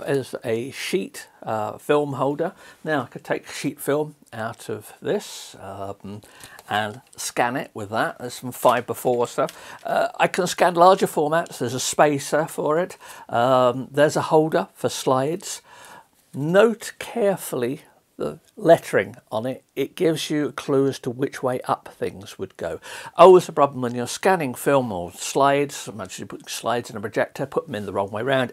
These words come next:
everything's reversed. Um, here, check the writing on it.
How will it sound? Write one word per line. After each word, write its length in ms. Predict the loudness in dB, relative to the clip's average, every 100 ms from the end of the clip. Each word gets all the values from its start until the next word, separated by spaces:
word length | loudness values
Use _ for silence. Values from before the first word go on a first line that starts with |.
| -6
everything's 400 | -8 -8 -8 -4
reversed. 560 | 4 6 6 2 -10 -18 -20 -20 -18 -8
Um, 460 | -2 -2 -4 -14 -16 -20 -20
here, 480 | 0 4 6 4 0 _ _ _ _ _ _ _ _ -4
check 300 | 4 4 2
the 280 | -2 -2 0
writing 480 | 6 6 6 -6 -4
on 180 | -4 -2
it. 160 | -4